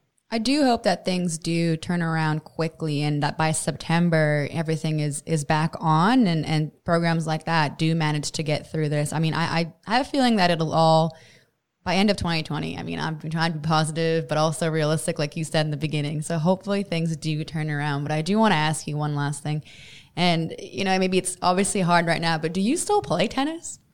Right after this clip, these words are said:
Speaker 2: Yeah, I still get out there a little bit. I've got really bad knees, unfortunately, and haven't taken the time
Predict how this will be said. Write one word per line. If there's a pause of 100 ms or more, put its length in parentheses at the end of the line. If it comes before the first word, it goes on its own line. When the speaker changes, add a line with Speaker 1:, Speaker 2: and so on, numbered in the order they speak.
(260)
Speaker 2:
Yeah,
I
still
get
out
there
a
little
bit.
I've
got
really
bad
knees,
unfortunately,
and
haven't
taken
the
time